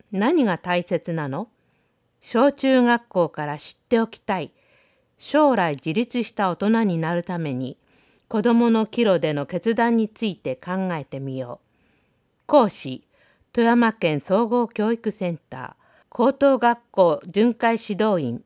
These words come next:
水野薫先生。表終わり。なお、興味のある会にご参加ください。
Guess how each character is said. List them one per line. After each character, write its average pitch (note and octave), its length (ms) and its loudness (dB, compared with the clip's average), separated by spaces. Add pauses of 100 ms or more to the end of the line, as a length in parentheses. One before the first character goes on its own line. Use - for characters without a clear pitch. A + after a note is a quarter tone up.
水 G#3+ 240 -2
野 D3+ 140 -4
薫 D#3+ 400 -6
先 D#3 300 -8
生。 C3+ 340 -16 (1200)
表 A#3 360 0
終 D#3+ 260 -4
わ C#3+ 40 -10
り。 C#3 220 -14 (760)
な A3+ 280 0
お、 - 160 -4 (300)
興 F4 240 4
味 C4+ 120 6
の F#3+ 160 4
あ G3+ 80 2
る G3+ 80 -2
会 G3+ 300 0
に D#3+ 80 0
ご D#3 160 -4
参 G3 240 -2
加 F3 140 -8
く E3 100 -6
だ D#3 180 -8
さ D#3 160 -12
い。 C3 80 -14